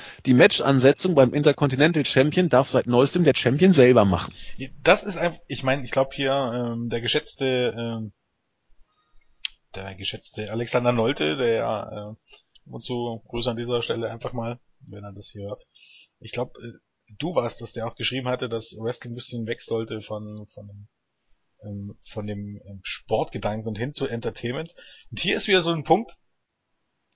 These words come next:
Speaker 2: wo ich mich gefragt habe, was möchte W W E sein? Ich mein, was, was heißt denn hin zu Entertainment? Ich mein, am Ende hast du hier trotzdem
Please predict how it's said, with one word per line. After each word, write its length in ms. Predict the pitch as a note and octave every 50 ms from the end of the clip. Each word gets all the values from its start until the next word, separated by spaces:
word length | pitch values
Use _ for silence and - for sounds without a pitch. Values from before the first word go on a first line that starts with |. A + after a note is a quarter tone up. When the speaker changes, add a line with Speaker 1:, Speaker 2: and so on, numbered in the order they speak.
| _ _ _ _ _ _ _ _ _ _ _ _ _ _ _ -
Speaker 2:
wo 140 | - C3 D3+
ich 100 | F#3 G3
mich 140 | A#3 A3+ -
gefragt 280 | - - D#3+ E3 D#3+ -
habe, 240 | C3+ B2+ A#2+ G#2+
was 240 | G#2 D#3+ F#3+ - -
möchte 320 | B2 C#3+ D#3+ - - C#3+ A#2+
W 160 | B2+ B2+ A#2+
W 60 | A2+
E 160 | G#2 A2+ A2+
sein? 300 | G2+ F#2+ F2 E2 - - - - _ _ _ _ _ _ _ _ _ _ _ _ _ _ _ - - _ _ _ _ _ _ _ _
Ich 100 | _ A#2
mein, 240 | D3 D#3 E3+ F3 F3 - - _ _
was, 300 | - B2+ D#3+ F#3+ - - -
was 260 | C3 C#3 F3+ - - -
heißt 240 | C#3 E3 E3+ -
denn 220 | - D3+ D3+ C#3+ -
hin 320 | - - - B2+ E3 F#3+
zu 160 | - - E3+
Entertainment? 640 | - C#3 C#3 - C#3+ - - B2+ B2+ A#2+ A2 G#2 G2+
Ich 100 | A#2+ A#2+
mein, 240 | B2+ B2 B2 B2+ - -
am 140 | - B2+ B2
Ende 200 | C#3 F#3 G3+ E3+
hast 160 | E3+ - -
du 40 | D#3
hier 140 | D3+ C#3+
trotzdem 540 | - - E3+ D#3+ - - - E3+ D#3+ E3 E3